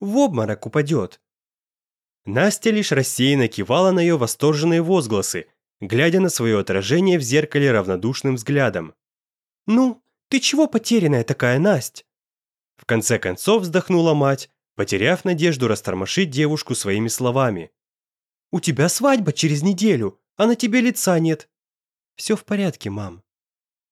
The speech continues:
Опомнившись, поспешила улыбнуться ей Настя. «Не обращай внимания, просто погода такая».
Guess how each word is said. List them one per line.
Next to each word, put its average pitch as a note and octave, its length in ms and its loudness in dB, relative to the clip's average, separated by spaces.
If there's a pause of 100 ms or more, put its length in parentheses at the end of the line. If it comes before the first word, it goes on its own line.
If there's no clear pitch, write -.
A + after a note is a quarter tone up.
(120)
Опомнившись, G#3 720 0
поспешила F3+ 580 -2
улыбнуться C3+ 560 0
ей D3 100 0
Настя. G2 520 -4 (840)
«Не G3+ 140 -2
обращай G#3 380 -2
внимания, A#2 600 -4 (340)
просто G3+ 400 -4
погода F#3+ 420 0
такая». F#2+ 440 -8